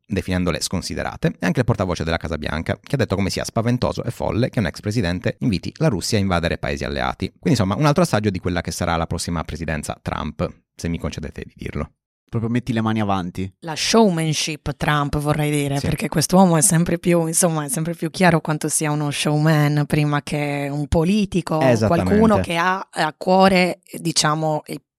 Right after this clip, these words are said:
Speaker 3: proprio ruolo, i diritti dei propri cittadini, ma anche i doveri, insomma.
Speaker 1: Peraltro, diciamocelo, nel senso, l'affermazione di Trump è palesemente falsa. Cioè, voi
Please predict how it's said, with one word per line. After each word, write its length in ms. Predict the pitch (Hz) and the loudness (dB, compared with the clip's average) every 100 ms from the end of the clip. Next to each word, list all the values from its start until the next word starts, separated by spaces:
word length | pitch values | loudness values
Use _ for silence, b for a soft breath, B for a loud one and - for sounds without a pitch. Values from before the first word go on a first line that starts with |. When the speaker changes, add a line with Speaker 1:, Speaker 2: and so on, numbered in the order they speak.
| - | -4
Speaker 3:
proprio 360 | 160 - 156 | -4 -2 -4
ruolo, 360 | 147 175 190 175 | 2 6 6 4
i 80 | 156 | 2
diritti 440 | 170 175 185 190 | 0 0 0 0
dei 100 | 185 | 2
propri 240 | 190 185 | 2 0
cittadini, 340 | 170 175 180 180 | -2 0 0 0
ma 80 | 170 | 0
anche 160 | 165 170 | -2 -2
i 20 | |
doveri, 500 | 160 156 196 196 190 | 0 4 4 6 4
insomma. 500 | 208 - 165 160 147 - | 4 2 2 0 -4 0
Speaker 1:
Peraltro, 440 | 151 85 - 95 | 2 2 0 -2
diciamocelo, 680 | 113 107 - 87 80 - 90 | -2 -2 0 0 0 0 0
nel 160 | 80 95 | 2 0
senso, 360 | 78 78 82 - | 0 -4 -6 -4
l'affermazione 460 | 104 127 127 - 113 | -2 2 2 2 0
di 60 | |
Trump 360 | - 73 76 87 - _ _ | 0 -4 -4 -4 -6 _ _
è 100 | - | -2
palesemente 480 | 87 80 80 80 - | 0 0 -2 -4 -4
falsa. 400 | 64 67 - 78 | -6 -6 -8 -4
Cioè, 140 | - | -2
voi 260 | 92 127 | 4 4